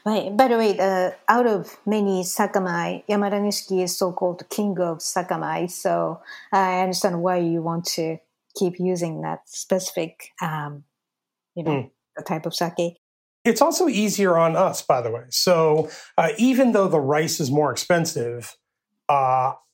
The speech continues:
Speaker 2: we spend sort of less energy or time on the labor side, uh, because it's very easy to steam and very forgiving. It grows great koji. Uh, and so,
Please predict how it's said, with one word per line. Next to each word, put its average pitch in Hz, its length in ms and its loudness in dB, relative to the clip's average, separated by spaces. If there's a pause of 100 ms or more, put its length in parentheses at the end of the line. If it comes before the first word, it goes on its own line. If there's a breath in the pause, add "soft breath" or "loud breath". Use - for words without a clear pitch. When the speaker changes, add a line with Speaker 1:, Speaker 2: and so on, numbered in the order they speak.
(120)
Speaker 2:
we 180 340 -2
spend 156 580 0
sort 156 180 0
of 123 160 -4
less 139 600 -2
energy 131 760 -4
or 123 160 -4
time 123 540 -4
on 127 200 -4
the 120 80 -4
labor 135 540 -2
side, - 400 -6 (580)
uh, 127 180 0
because 127 520 -2
it's 120 160 -6
very 165 420 0
easy 139 300 -4
to 113 100 -8
steam 139 840 -6 (340 soft breath)
and 127 140 -4
very 143 280 0
forgiving. 120 960 -6 (120)
It 123 120 -6
grows 143 380 0
great 143 340 -2
koji. 120 680 -6 (460)
Uh, 120 400 -2
and 123 220 -2
so, 120 720 -4